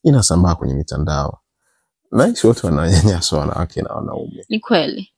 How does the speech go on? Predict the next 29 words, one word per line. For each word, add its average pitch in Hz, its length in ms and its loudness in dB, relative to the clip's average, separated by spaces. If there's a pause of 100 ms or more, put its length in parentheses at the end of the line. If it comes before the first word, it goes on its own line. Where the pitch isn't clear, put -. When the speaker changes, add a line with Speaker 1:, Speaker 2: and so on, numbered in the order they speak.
Speaker 1:
Mm. 143 560 0 (280)
Speaker 2:
Lakini 233 220 4
naona 226 160 4
kama, - 180 -2 (580)
I'm 233 200 2
not 269 140 6
saying 262 160 2
kwamba 240 180 0
wanaume 202 260 0
hawanyanyasi-, 190 680 -4
Speaker 1:
Mm. - 160 -2
Speaker 2:
hawanyanyaswi, 190 680 2 (160)
Speaker 1:
Mm. 82 140 -4
Speaker 2:
but 196 140 2
what 240 160 2
I'm 233 80 -2
saying 214 480 -2
is 214 260 -4
wanawake 214 360 -4
wananyanyas-, 190 680 -6
wananyanyaswa 196 960 -2
zaidi. 180 360 -6
Speaker 1:
Zaidi. 80 720 0
Speaker 2:
Right? 240 420 -4 (220)
Speaker 1:
And 120 140 6
what 120 120 4
should 120 260 6
we 95 100 6
do? 90 480 2